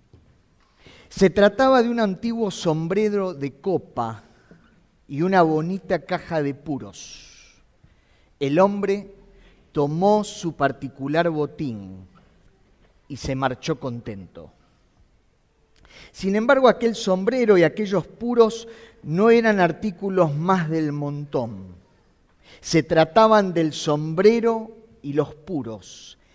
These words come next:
del mismísimo Winston Churchill, el ex primer ministro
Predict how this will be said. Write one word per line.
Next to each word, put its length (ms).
del 360
mismísimo 1120
Winston 760
Churchill, 720
el 200
ex 260
primer 640
ministro 760